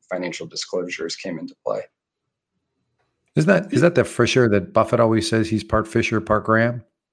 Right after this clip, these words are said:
Speaker 1: Yeah,
Speaker 2: They're the same
Speaker 1: Fisher was,
Speaker 2: guy.
Speaker 1: like, the ultimate, he is, like, a growth at any price, like,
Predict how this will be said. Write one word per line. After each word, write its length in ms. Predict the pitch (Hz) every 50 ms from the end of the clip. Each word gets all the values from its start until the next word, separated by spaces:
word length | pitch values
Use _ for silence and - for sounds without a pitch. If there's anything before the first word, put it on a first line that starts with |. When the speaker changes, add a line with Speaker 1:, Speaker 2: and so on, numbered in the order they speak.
| _ _ _ _ _ _ _ _ _ _ _ _ -
Speaker 1:
Yeah, 100 | 120 117
Speaker 2:
They're 40 | 104
the 80 | 98
same 100 | 143 147
Speaker 1:
Fisher 200 | - - 165 160
was, 140 | 165 151 117
Speaker 2:
guy. 60 | 156
Speaker 1:
like, 160 | 147 135 -
the 120 | - 135 -
ultimate, 600 | 135 131 131 135 135 131 127 127 123 117 113 -
he 160 | 101 117 127
is, 220 | 131 131 123 113 120
like, 140 | 120 - -
a 100 | 107 98
growth 360 | 98 - 123 120 117 113 123
at 140 | 117 - 117
any 200 | 110 107 104 101
price, 420 | - - 107 95 92 90 - -
like, 240 | 95 90 87 -